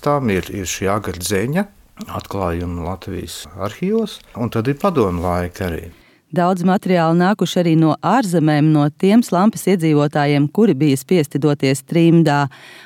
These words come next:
Speaker 2: Arnim Šablovskim šī nav pirmā grāmata, ko viņš veidojas veltot kādai konkrētai Latvijas vietai. Viņa prāt, atdot cilvēkiem vēsturisko atmiņu nozīmē ieguldīt nākotnē.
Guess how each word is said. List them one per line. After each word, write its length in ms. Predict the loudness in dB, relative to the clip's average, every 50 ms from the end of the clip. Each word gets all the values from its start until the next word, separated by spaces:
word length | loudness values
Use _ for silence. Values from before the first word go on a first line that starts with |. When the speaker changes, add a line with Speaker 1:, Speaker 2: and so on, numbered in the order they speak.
| -14 _ -4
Speaker 2:
Arnim 240 | 0 2 2 2 2
Šablovskim 560 | 2 0 0 2 0 0 0 0 2 2 2
šī 160 | 2 2 4 4 4
nav 160 | 4 2 0 0 2
pirmā 300 | 2 4 4 4 4 2 2 0
grāmata, 480 | 0 0 2 4 2 2 0 -2 -4
ko 160 | -2 0 2
viņš 160 | 2 2 0 0 0
veidojas 480 | 0 2 2 2 2 2 2 0 0 0
veltot 400 | 0 0 0 0 0 -2 0 -2
kādai 300 | -2 0 0 0 0 0
konkrētai 560 | 0 0 0 0 2 0 0 0 0 0 0 2 2
Latvijas 480 | 2 0 0 2 2 2 2 2 0 2
vietai. 380 | 2 2 2 2 0 0 0 0 -4 -8 -20 -20 -20 -20 -6 0 2
Viņa 160 | 4 4 4
prāt, 320 | 2 0 0 0 0 0 -2
atdot 320 | 0 2 2 2 2 0
cilvēkiem 640 | -2 0 0 2 2 2 0 0 0 2 2 4 4
vēsturisko 720 | 4 2 2 0 0 -2 -2 0 0 -2 -2 -2 0 0 0 0
atmiņu 420 | 0 0 2 2 4 4 4 6
nozīmē 540 | 4 4 4 2 2 2 2 4 2 2 0 0 0
ieguldīt 560 | 0 0 2 2 0 0 2 0 0 0 2
nākotnē. 760 | 0 2 2 0 0 0 0 0 0 0 2 2 2 2 2